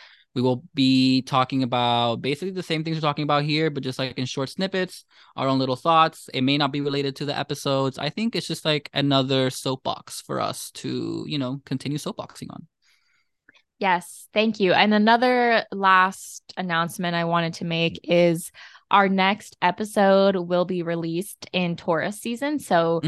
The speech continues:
Speaker 2: the
Speaker 1: Mm-hmm.
Speaker 2: way that we have set this up is we will be releasing an episode per zodiac season. So this is being released during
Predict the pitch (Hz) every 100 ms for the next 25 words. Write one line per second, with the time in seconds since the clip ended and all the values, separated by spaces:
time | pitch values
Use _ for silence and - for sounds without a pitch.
0 | 160 117 170 175 175 175 175 - 185 175
1 | 185 170 - 165 175 175 170 175 208 -
2 | 180 170 170 170 170 170 165 165 175 165
3 | 170 160 165 196 175 160 156 - 175 170
4 | 170 - - 175 175 170 160 160 156 -
5 | 165 120 127 147 185 - - - 196 180
6 | 180 180 196 185 185 175 180 170 170 165
7 | 165 - - - 165 165 160 160